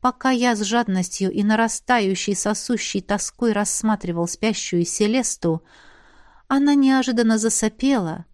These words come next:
завозилась, пытаясь во сне устроиться на узком диване, перевернулась на бок и закинула ногу аж на спинку дивана. Проклятые астероиды!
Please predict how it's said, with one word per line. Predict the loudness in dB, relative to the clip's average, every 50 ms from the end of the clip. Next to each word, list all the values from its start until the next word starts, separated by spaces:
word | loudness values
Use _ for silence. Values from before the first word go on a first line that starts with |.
| _ _
завозилась, | -2 0 2 2 4 4 2 2 2 2 2 2 4 4 4 2 0 -2
пытаясь | _ -6 -4 -2 0 2 2 2 0 0 0
во | 0 0 0
сне | 0 0 0 2 2 2
устроиться | 0 -2 -4 -4 -2 0 2 2 2 2 0 0 0
на | 2 2 2
узком | 0 0 -2 -2 0 0
диване, | 2 2 2 2 2 2 2 2 0 -2
перевернулась | -2 0 2 4 4 4 4 2 2 2 2 2 4 4 2 2 0 0
на | 2 4 4 4 4
бок | 2 2 0 -2 -4
и | -4 0 2 4 4 2 2 0 -6 -14 -20 -20 -20 -20 -20 -20 -20 _ _ -20 -20 -20 -20 -20 _ _ -20 _
закинула | -12 -8 -6 -6 -6 -6 -8 -6 -6 -4 -4 -4 -2 -2 -2
ногу | 0 0 0 0 0 0 -2 -2 -2 -2 -2 -4 -4 _
аж | -4 -2 -2 -4 -4 -4 -2
на | 0 0 0 0
спинку | -2 -4 -8 -4 -2 0 2 2 0 -2 -4 -6 -4 -2 -2
дивана. | 0 0 -2 -2 -2 0 0 0 0 0 -2 -4 -6 -8 -10 -10 -12 -14 -16 -20 _ _ _ _ -20 -20 _ _ _ _ _ _ _ _ _ _ _
Проклятые | -8 -8 -6 -6 -10 -12 -14 _ _ _ -8 -8 -6 -6 -6 -6 -8 -12 -16 _ -8 -8 -6 -6 -6 -6 -8 -8
астероиды! | -8 -8 -8 -10 -4 -2 0 0 0 0 -2 -2 -2 0 0 0 0 0 -2 -4 -6 -8 -10 -10